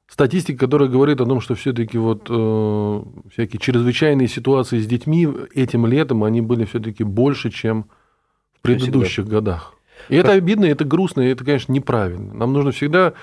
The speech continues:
Speaker 1: э, брать весы и взвешивать, да, что нам нанесёт больший урон и больший ущерб, да, и вот, наверное, правильно как-то, создавая,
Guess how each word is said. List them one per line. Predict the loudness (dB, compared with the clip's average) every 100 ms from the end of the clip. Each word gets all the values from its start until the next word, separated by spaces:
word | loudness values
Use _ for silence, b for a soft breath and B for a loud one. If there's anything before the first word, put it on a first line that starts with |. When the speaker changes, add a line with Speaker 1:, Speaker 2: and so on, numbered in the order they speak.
| B
Speaker 1:
э, | -6 -4 -2
брать | -2 0 0 -2 -10 -14 -4
весы | -2 0 0
и | 2 2 0 -2 0 0 0
взвешивать, | -2 -2 0 0 -2 -6 -2
да, | 0 -2 -4 b b
что | -12 -2 2 2
нам | 2 0 -2 -8 -4
нанесёт | 0 0 0 0
больший | 2 0 2 -2 -2 -4 _ _ _ -4
урон | 0 2 2
и | 2
больший | 0 -2 -4
ущерб, | -6 -4 -4 -4 -2
да, | -2 -2
и | -4
вот, | -6 -10 -10 -6
наверное, | -2 0 2 2 0 -2 B B B -2
правильно | 0 0 0 -2
как-то, | -4 -6 -4 -4 -6 b
создавая, | 0 4 6 6 6 4 2